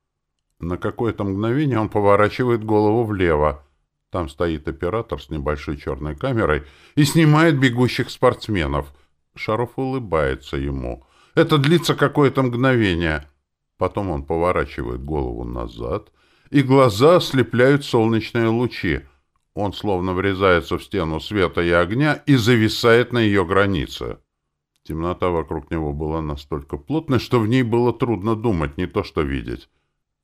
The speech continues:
Вдали взвыла сирена. «Зачем я столько выпил?» — взмолился он. «Господи!» Голова жутко раскалывалась, в висках пульсировали сосуды,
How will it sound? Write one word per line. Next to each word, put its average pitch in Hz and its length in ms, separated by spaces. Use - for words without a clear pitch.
Вдали 71 480
взвыла 110 500
сирена. 60 800
«Зачем 80 640
я 62 160
столько 71 560
выпил?» — 73 640
взмолился 85 640
он. 95 180
«Господи!» 98 760
Голова 90 480
жутко 85 320
раскалывалась, 78 800
в 135 40
висках 143 400
пульсировали 117 640
сосуды, 104 840